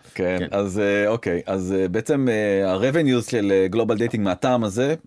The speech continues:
Speaker 1: בעלייה, אה, ונסיקה, אה, מתמדת. השנה האחרונה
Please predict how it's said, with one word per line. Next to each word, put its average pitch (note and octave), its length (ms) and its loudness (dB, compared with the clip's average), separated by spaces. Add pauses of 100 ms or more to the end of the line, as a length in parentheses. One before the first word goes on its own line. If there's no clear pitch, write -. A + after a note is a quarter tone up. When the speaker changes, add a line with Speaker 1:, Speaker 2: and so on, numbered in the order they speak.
Speaker 1:
בעלייה, G2 680 0 (200)
אה, F#2 40 -2 (500)
ונסיקה, G2 720 -2
אה, F2+ 220 -2
מתמדת. A#2 500 -2
השנה G#2 300 -2
האחרונה A#2 560 -2